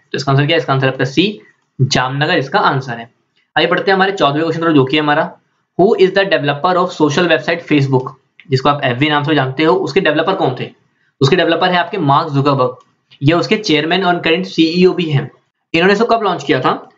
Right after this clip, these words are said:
इन्होंने इसको चार फरवरी दो हज़ार चार में Facebook को launch किया था, और उसके बाद से इनकी income में भी काफी ज्यादा increment हुआ, और present में ये पूरे world के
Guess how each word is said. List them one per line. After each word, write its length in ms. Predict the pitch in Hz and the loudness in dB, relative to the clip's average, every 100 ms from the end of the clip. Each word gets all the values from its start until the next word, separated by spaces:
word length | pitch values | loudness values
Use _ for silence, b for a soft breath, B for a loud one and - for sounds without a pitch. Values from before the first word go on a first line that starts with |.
| _ | _
इन्होंने 260 | 156 170 202 | 0 2 4
इसको 520 | 196 - 196 - - - _ _ | 2 2 0 0 -10 -20 _ _
चार 320 | - 180 165 220 | 0 2 2 0
फरवरी 580 | 175 143 131 131 196 - _ _ _ _ _ _ _ _ _ _ 139 | -2 -2 -2 -2 -4 -8 _ _ _ _ _ _ _ _ _ _ 0
दो 180 | 143 | 2
हज़ार 320 | 175 180 185 190 | 2 2 2 0
चार 420 | - 143 139 156 | -2 0 0 0
में 180 | 156 180 | -6 -4
Facebook 420 | 151 139 139 143 | 0 2 2 2
को 100 | 156 | 2
launch 300 | 131 131 - | 0 -2 -2
किया 180 | 147 139 | -2 -2
था, 240 | 147 - _ _ _ _ - | -4 -10 _ _ _ _ -2
और 100 | 147 | -2
उसके 280 | 151 147 160 | -2 -2 0
बाद 180 | 151 147 | 0 0
से 140 | 151 | 0
इनकी 160 | 143 147 | 2 2
income 240 | 131 139 | 2 2
में 80 | 139 | 4
भी 60 | |
काफी 220 | 147 135 147 | 2 2 2
ज्यादा 420 | 139 139 - - _ _ _ _ | 2 2 0 -4 _ _ _ _
increment 400 | 143 135 143 147 | 2 4 2 0
हुआ, 160 | 143 147 | 2 2
और 300 | 160 151 135 | 0 -4 -2
present 340 | 147 135 170 | 0 0 -2
में 120 | 160 151 | -2 0
ये 360 | 143 185 190 _ _ _ _ | 0 -2 -6 _ _ _ _
पूरे 220 | 147 160 | 2 4
world 420 | 190 139 147 147 | 4 2 0 0
के 120 | 143 | -2